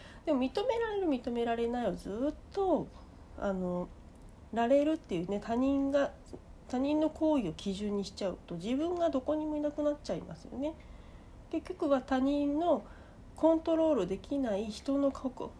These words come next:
心をいつも基準にしなければいけなくなってしまうから、自分がいつもあっち行ったりこっち行ったりふ-、ふわふわしている状態になってしまうので、すごくね、安定しないですよね。だって人の心はね、あの、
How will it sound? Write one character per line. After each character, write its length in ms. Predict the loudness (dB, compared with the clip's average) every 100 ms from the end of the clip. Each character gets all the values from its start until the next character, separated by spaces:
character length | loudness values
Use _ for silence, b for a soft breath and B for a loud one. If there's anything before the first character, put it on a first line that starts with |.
| -8
心 480 | -4 2 2 2 2
を 100 | 0
い 80 |
つ 200 | -2 -4
も 100 | -6
基 200 | -4 -4
準 260 | -2 0 -2
に 80 | -4
し 160 | -4
な 100 | -4
け 180 | -4 -4
れ 60 | -4
ば 100 | -4
い 60 |
け 140 | -6 -6
な 140 | -6
く 140 | -6 -6
な 140 | -6
っ 20 |
て 160 | -6 -10
し 140 | -10 -10
ま 100 | -12
う 160 | -10
か 80 | -8
ら、 180 | -8 -8 -12 B B B B 0
自 100 | 2
分 260 | 2 0 2
が 280 | 2 2 -6 -12 -8
い 80 | -2
つ 140 | 2
も 240 | 4 4
あ 20 | 0
っ 80 |
ち 120 | -4 -6
行 20 |
っ 20 |
た 60 | -4
り 60 | -4
こ 100 | -6
っ 40 |
ち 120 | -8
行 40 | -10
っ 20 |
た 80 | -8
り 80 |
ふ-、 100 | -10 -14 -14 -2
ふ 60 |
わ 160 | 2 2
ふ 100 | 0
わ 100 | -6
し 60 | -8
て 140 | -6
い 80 | -6
る 80 | -6
状 180 | -8 -8
態 160 | -6
に 60 | -6
な 80 | -6
っ 20 |
て 140 | -8
し 160 | -14 -10
ま 100 | -10
う 40 | -10 -10
の 120 | -6
で、 220 | -4 -6 B B -12
す 160 | -6
ご 140 | -2 0
く 280 | 0 -2 -6 -18 -10
ね、 160 | -4 -2
安 220 | 0 -2
定 180 | -2 -4
し 160 | -4 -6
な 140 | -4
い 100 | -4 -8 -14
で 60 |
す 100 | -12
よ 100 | -6
ね。 180 | -6 -6 -10 B B B B
だ 80 | -2
っ 40 |
て 80 | -2
人 200 | -2 0
の 100 | 0
心 400 | 0 0 4 4
は 100 | 2
ね、 220 | 0 -2 -2
あ 100 | -2
の、 340 | -2 -2 -6